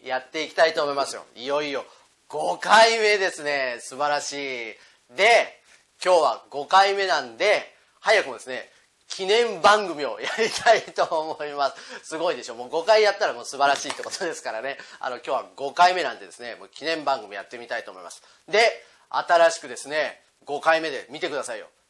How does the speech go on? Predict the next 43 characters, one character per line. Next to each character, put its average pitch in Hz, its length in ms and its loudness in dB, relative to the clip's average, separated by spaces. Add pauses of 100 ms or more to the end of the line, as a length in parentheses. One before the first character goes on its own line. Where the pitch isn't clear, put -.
(160)
わ 107 100 -10
か 156 80 -2
り 160 60 -4
ま 156 100 -4
す？ 110 160 -14 (400)
セ 151 200 -10
ッ 143 120 -14
ト 135 120 -10
が 117 120 -6
変 - 240 -2
わ 185 60 -2
り - 100 -12
ま 208 120 0
し - 160 -10 (100)
た。 131 680 2 (180)
<laughs> - 200 -20
え 143 200 -2
ー、 - 20 -6
毎 165 300 0
回 165 220 -2
毎 127 240 -8
回 117 180 -8
で 98 60 -20
す - 80 -20
ね、 110 100 -12
新 131 400 0
し 127 200 -8
い 110 60 -16
試 127 320 -8
み 123 120 -12
を 117 80 -10
や 117 120 -6
ろ 123 120 -6
う 120 80 -14
と 127 80 -8
思 113 140 -10
っ - 60 -20
て 117 100 -18
る 101 40 -14
ん - 40 -20
で - 40 -20
す - 80 -14
よ。 90 80 -16